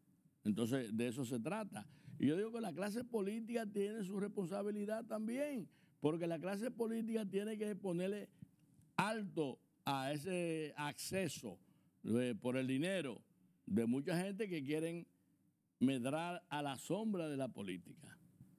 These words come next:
Porque mucha gente va a la política es para, para buscar protegerse, esa su, es su sombrilla, y entonces medrar a esa sombra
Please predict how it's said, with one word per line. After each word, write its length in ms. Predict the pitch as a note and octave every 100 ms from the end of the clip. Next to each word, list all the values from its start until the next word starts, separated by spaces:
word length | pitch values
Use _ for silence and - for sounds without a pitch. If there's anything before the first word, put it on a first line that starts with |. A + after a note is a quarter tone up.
| -
Porque 240 | B2+ A#2+
mucha 260 | A#2+ B2+ C#3
gente 200 | C#3+ D#3
va 100 | D#3+
a 40 |
la 100 | E3
política 680 | F3+ F3+ F#3 G#3+ G#3 F3+ F3
es 140 | G3+ - _ _ -
para, 400 | C3 C3 A#2 A2+
para 380 | A#2 B2 A#2+ A2 _ _ -
buscar 540 | A#2 A2+ B2+ C#3+ E3+
protegerse, 840 | - D3+ B2 A#2+ C3+ E3 F3 D#3
esa 220 | C3 D#3 B2+
su, 180 | D#3+ -
es 160 | C#3+
su 120 | B2 D3
sombrilla, 600 | F3 F3 G#3 G3 G3 - - - -
y 80 | D#3
entonces 560 | F3+ F3+ D#3 B2+ F3
medrar 580 | D#3+ D3 C#3+ D3 D3 D3+ -
a 200 | C#3 C#3+
esa 200 | C#3+ C#3
sombra 520 | G#3+ A3 G3 F#3